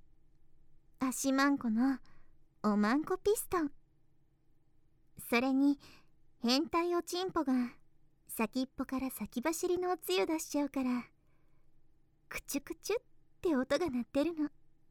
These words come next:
<laughs> 本当に変態なんだから。あと、お姉ちゃん、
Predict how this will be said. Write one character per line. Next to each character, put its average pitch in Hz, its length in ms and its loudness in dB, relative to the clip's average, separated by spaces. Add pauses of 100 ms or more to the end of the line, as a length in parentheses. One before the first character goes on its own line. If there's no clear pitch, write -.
(300)
<laughs> - 2500 -12
本 269 300 4
当 277 260 -2
に 294 320 4 (1080)
変 226 320 2
態 359 280 0
な 415 140 0
ん 427 60 -4
だ 415 100 -2
か 302 120 -2
ら。 269 60 -2 (3250)
あ 285 60 -2
と、 285 140 -4 (1200)
お 254 60 4
姉 294 240 2
ち - 160 -2
ゃ 285 80 2
ん、 269 80 -4